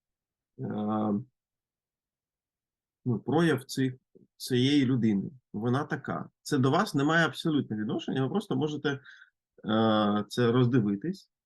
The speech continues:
Е, от у мене навушники, так. От. І я б, ну, це... от, от таке відношення там до мене, наприклад, не цікаво. Але це не означає, що я не цікавий. Це просто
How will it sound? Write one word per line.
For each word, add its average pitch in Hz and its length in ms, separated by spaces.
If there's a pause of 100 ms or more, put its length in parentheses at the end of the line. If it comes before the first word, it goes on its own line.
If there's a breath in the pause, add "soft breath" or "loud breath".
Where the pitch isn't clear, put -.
(140)
Е, 107 440 (1800 loud breath)
от 131 140
у 113 40
мене 107 280 (100)
навушники, 113 540 (160)
так. 123 160 (240)
От. 104 320
І 113 100
я 139 180
б, 147 80
ну, 160 140
це... 156 160
от, 151 240 (420)
от 127 240
таке 151 260
відношення 127 520
там 104 320 (120)
до 139 160
мене, 107 300
наприклад, 117 400
не 135 140
цікаво. 92 460
Але 131 180
це 160 140
не 151 60
означає, 151 300
що - 120
я 123 120
не 113 100
цікавий. - 380
Це - 120
просто 180 440